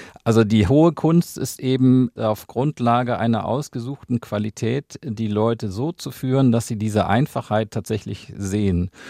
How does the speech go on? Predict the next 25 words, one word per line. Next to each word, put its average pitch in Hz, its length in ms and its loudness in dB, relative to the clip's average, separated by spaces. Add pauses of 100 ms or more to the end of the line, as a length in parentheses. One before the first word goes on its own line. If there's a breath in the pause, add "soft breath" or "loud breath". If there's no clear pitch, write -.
(380 loud breath)
In 110 440 4
Kyoto 147 380 -2
zum 135 180 -2
Beispiel, 127 260 0
in 113 60 6
dem 113 100 4
Restaurant, 107 400 -2
wo 107 100 -2
ich - 80 -8
viel 110 180 -4
geforscht 113 500 0
hab, 143 100 -4 (400 loud breath)
da 101 120 0
hab 120 120 0
ich 117 100 -8
den 123 140 6
gesamten 147 340 2
Prozess - 440 -4
eben 110 240 0
verfolgt, 120 540 -2
wie 120 100 -4
dieser 117 240 -2
Fisch - 320 -4
gefangen 139 500 -2
wurde. 170 380 -6